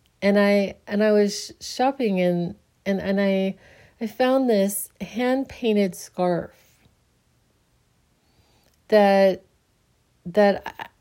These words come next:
I, I honestly, I don't know if my mother ever wore this thing, but I, I inherited it, and I, and I'm, so I put on this, this dress, and I put on this scarf, and I,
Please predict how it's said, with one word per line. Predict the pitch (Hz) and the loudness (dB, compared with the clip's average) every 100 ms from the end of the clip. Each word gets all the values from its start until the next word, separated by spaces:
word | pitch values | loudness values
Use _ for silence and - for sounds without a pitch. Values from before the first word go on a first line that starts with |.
| - | -6
I, | 233 | -2
I | 247 | -2
honestly, | 233 247 247 208 196 | 0 -2 -4 -6 -4
I | 240 | -2
don't | 277 262 | -2 -2
know | 220 | -6
if | 208 | -4
my | 202 | -4
mother | 190 190 180 - | -2 0 -2 -4
ever | 196 190 190 | -6 -4 -4
wore | 175 185 190 | -2 0 0
this | 180 170 - | 0 -4 -4
thing, | 160 156 - | -6 -6 -4
but | 185 175 170 - _ _ _ _ _ _ _ _ _ | 0 0 0 -8 _ _ _ _ _ _ _ _ _
I, | - 214 | 2 2
I | 214 220 | 4 2
inherited | 220 214 254 269 220 180 | 0 -2 0 2 0 -2
it, | 180 | -2
and | 180 180 | -2 -2
I, | 175 175 - | -2 -4 -6
and | 214 202 | -4 0
I'm, | 196 190 | 0 -2
so | - 233 | -2 2
I | 220 | 2
put | 214 294 | 0 -2
on | 320 226 | 0 0
this, | 175 170 - | -2 -4 -10
this | 196 - | -10 -8
dress, | - 220 262 254 | 0 2 2 0
and | 190 | -2
I | 185 175 | 0 -2
put | 175 - 285 | -4 -6 -4
on | 247 | -2
this | 180 170 | -2 -4
scarf, | - - 269 226 - | -8 -4 0 0 -2
and | 175 | -2
I, | 165 | -2